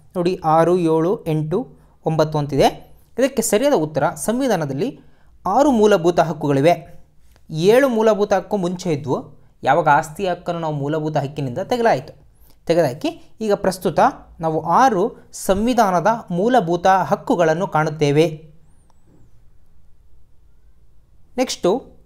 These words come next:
ರಾಜ್ಯಗಳಿಗೆ ರಾಜ್ಯಪಾಲರನ್ನು ಯಾರು ನೇಮಕ ಮಾಡುತ್ತಾರೆ? ಎರಡು ಸಾವಿರದ ಆರರಲ್ಲಿ ಕೇಳಿರಂಗೆ ಎರಡು ಸಾವಿರದ ಹದಿನೇಳರಲ್ಲೂ ಪಿ ಸಿ ಯಲ್ಲೂ ಇದೇ ಪ್ರಶ್ನೆಯನ್ನು ಹಾಕಿದ್ದಾನೆ. <clears throat> ರಾಜ್ಯಗಳಿಗೆ ರಾಜ್ಯಪಾಲರನ್ನು ಯಾರು ನೇಮಕ ಮಾಡುತ್ತಾರೆ?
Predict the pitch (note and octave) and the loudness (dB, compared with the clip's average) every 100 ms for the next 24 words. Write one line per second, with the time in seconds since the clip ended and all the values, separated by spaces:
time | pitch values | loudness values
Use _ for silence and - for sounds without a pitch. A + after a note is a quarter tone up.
0 | F3 F3 F3+ A3+ A3+ A#3+ A3 G3+ A#3+ - | -2 2 2 2 2 4 4 4 0 2
1 | E3 F3 F#3 A#3+ A#3 G3 F#3 F3+ G#3 G#3+ | 0 2 2 0 2 2 2 0 -4 -4
2 | E3+ E3 D#3 A3+ G#3+ G3 F#3+ F3 D#3+ D#3 | -2 2 4 2 2 -2 -2 -2 -2 0
3 | D#3 D#3+ D#3 C#3+ - D#3+ D#3 G3 B3+ A#3 | -2 0 -2 -6 -2 0 4 4 6 4
4 | G3 F#3 E3 D#3+ B3 F#3+ - - - D3+ | 2 4 4 4 4 2 0 -10 -2 2
5 | D#3 D#3 D#3+ D#3 F3+ B3 D#3+ D3+ D#3 F3+ | 2 4 4 4 4 2 2 2 2 4
6 | A#3+ A3+ F#3+ F3+ F3+ E3+ D3+ D#3+ E4 - | 4 4 4 2 0 -2 0 2 0 0
7 | - - C#3+ G3+ C4 F#3 - D#3+ F#3 G3 | -10 -6 2 4 4 0 -2 -4 -4 -2
8 | D#3 D#3 C#3+ C3 - A3+ A3+ B3 C#3 - | 0 0 -2 -4 -6 -4 0 0 -2 -8
9 | - - - - E3 E3+ G3+ B3+ G3+ D#3+ | -18 -20 -8 0 4 4 2 0 2 2
10 | G3 E4 - - D#3+ E3+ F3 A#3 B3 G3+ | 0 -4 -8 -4 2 4 4 2 2 4
11 | F3+ E3 G3+ C#4 D#3 E3+ G3+ G#3+ F#3+ F3+ | 4 2 0 -4 0 4 4 4 0 0
12 | E3+ D#3+ D#3 D#3 D#3 D#3+ - | 0 0 0 4 4 2 -2